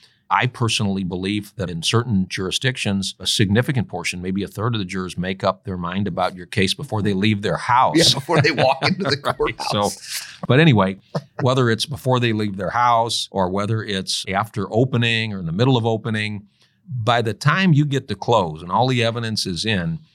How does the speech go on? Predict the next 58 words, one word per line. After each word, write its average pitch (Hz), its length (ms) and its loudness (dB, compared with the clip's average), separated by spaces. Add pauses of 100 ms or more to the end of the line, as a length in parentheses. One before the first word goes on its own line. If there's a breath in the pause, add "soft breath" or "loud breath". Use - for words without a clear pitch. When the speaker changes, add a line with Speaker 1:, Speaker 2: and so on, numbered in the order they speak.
(280 soft breath)
Speaker 1:
you 139 280 0
can 135 180 4
rest 127 300 4
assured 110 420 -2
that 92 260 -6
most 139 360 2
of 135 80 0
those, 107 200 2
ninety 135 280 2
percent 123 320 -2
of 120 40 -4
those 110 200 -8
jurors 110 280 -8
are 101 120 -10
locked 98 340 -2
in. 78 180 -4
I 78 60 -8
mean, 95 160 -2
they've 107 180 -2
made 101 180 4
Speaker 2:
On 101 100 2
Speaker 1:
up 92 40 2
their 123 200 4
mind. 82 100 0
Speaker 2:
liability. 87 340 -6
Speaker 1:
Yeah. 90 220 -4
Speaker 2:
Yeah. 78 240 -4
Yeah, 98 160 0
I 120 40 0
think 143 200 -2
you 139 80 -6
can 120 140 -2
still 127 200 -2
persuade 98 500 -4
people 87 260 -4
about 85 200 0
the 82 60 -14
value 78 300 -4
of 69 100 -14
damages, 73 500 -6
but 95 300 -2
whether 139 260 4
they 131 200 0
want 151 340 2
you 190 80 4
to 123 80 4
win 113 300 0
or 98 80 -2
not, 95 380 -2
if 87 140 -10
you 139 120 4
haven't 123 320 0
convinced 113 580 -2
anybody 104 680 2
by 113 180 -2
that 117 280 -4
point. 87 300 -4
Speaker 1:
Yeah. 87 140 -6